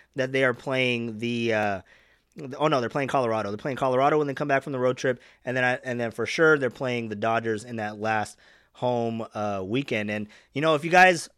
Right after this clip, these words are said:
haven't got, done so already, get your tickets for that Friday, Saturday, Sunday game. I'm gonna be out there all weekend.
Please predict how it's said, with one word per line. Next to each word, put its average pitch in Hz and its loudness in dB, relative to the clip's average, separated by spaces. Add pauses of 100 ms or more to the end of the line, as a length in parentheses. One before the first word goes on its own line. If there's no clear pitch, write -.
(160)
haven't 190 2
got, 151 -2
done 175 2
so 190 2
already, 170 4
get 160 -2
your 190 0
tickets 165 -4 (200)
for 175 0
that 165 0
Friday, 165 2
Saturday, 156 0
Sunday 147 -2
game. 139 -4
I'm 131 -4
gonna 135 -4
be 139 0
out 135 -2
there 135 0
all 131 0
weekend. 131 -4